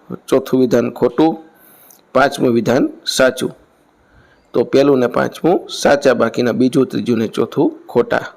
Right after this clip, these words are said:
ત્યાર પછી જોડકા જોડવાના આવે છે. પ્રશ્ન ચાર, તો એમાં પહેલામાં આવશે, મૃદાવરણની સામે આવશે બી, બીજું જલાવરણની સામે આવશે ડી, ત્રીજું વાતાવરણની સામે આવશે એ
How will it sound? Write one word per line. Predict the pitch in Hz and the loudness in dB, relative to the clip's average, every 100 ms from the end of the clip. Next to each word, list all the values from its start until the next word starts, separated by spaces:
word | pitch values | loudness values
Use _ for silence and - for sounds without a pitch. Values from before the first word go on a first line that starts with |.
| _ _ _ _ _ _ _ - _ - _ _ _ | _ _ _ _ _ _ _ -20 _ -20 _ _ _
ત્યાર | 143 147 | 4 4
પછી | 156 151 147 147 151 | 4 0 2 4 2
જોડકા | 139 127 151 143 | 2 0 2 2
જોડવાના | 135 139 139 139 | 2 2 4 4
આવે | 139 | 2
છે. | 135 143 139 | 2 2 2
પ્રશ્ન | 143 120 - 123 | 0 -2 0 -2
ચાર, | 120 131 135 - - _ - - - _ - | 2 2 2 -2 -20 _ -20 -20 -20 _ 0
તો | 127 | 2
એમાં | 127 131 127 131 - - _ _ - | 4 2 2 0 -4 -12 _ _ 0
પહેલામાં | 131 135 131 127 | 2 4 4 2
આવશે, | 120 135 - 131 127 127 - - | 2 0 2 4 4 2 -2 -10
મૃદાવરણની | 117 127 131 131 127 127 | -4 2 4 4 2 0
સામે | 123 131 | 2 2
આવશે | 127 123 127 | 0 0 0
બી, | 123 - 139 143 - - _ _ _ _ _ - | 2 2 2 2 -6 -20 _ _ _ _ _ -6
બીજું | 127 127 123 127 | 2 2 4 2
જલાવરણની | 123 123 127 131 127 | 4 4 4 4 0
સામે | 131 131 | 0 2
આવશે | 127 127 | 2 0
ડી, | 123 135 160 - - - | 2 2 2 -2 -14 -2
ત્રીજું | 120 120 113 | 0 2 2
વાતાવરણની | 117 131 127 | 2 2 0
સામે | 123 131 127 | 0 0 2
આવશે | 120 131 | 0 -2
એ | - 131 147 | 0 2 2